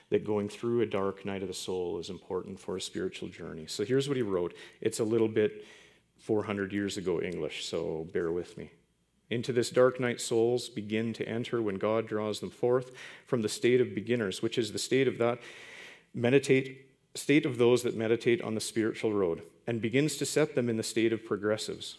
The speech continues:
which is that of those who are already contemplatives, to the end that, after passing through it, they may arrive at the state of perfection, which is that of the divine union of the soul of God." Wow, that's heavy.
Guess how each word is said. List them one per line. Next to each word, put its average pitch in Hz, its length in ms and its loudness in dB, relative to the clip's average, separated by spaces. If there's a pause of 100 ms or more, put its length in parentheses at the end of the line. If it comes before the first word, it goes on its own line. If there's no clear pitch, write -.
(140)
which 113 220 -2
is 104 140 -2
that 123 240 0
of 110 160 -4
those 113 260 4
who 101 140 0
are 95 180 0
already 120 400 4
contemplatives, 120 800 -2 (320)
to 117 120 -6
the - 140 2
end 143 280 2
that, 107 320 0 (100)
after 107 300 -4
passing 127 460 -4
through 104 260 0
it, 95 100 -2
they 104 140 4
may 110 200 -2
arrive 107 380 0
at 101 80 -4
the 107 80 -4
state 98 300 0
of 101 100 -8
perfection, 98 540 -2 (440)
which 147 220 4
is 151 120 2
that 139 280 -2
of 120 140 -6
the 117 80 2
divine 113 380 2
union 104 340 0
of 98 200 -2
the 95 60 -6
soul 95 280 -2
of 113 100 -10
God." 87 260 -2 (720)
Wow, - 380 -8 (840)
that's 113 260 -4
heavy. 98 360 0